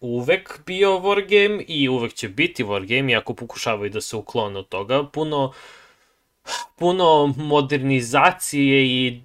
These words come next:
e, ne, ne kombat toliko fokusa su doveli više, e, streamovi D and D-a nego što su do-, nego sama igra. Tako da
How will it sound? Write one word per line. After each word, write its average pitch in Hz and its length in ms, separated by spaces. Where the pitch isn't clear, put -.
e, 127 220
ne, 143 680
ne 147 280
kombat 135 600
toliko 131 600
fokusa 139 640
su 143 180
doveli 127 600
više, 127 440
e, 127 220
streamovi 147 840
D 117 220
and 110 140
D-a 127 200
nego 117 240
što - 180
su 123 140
do-, 113 200
nego 110 320
sama 101 300
igra. 120 380
Tako 127 240
da 117 600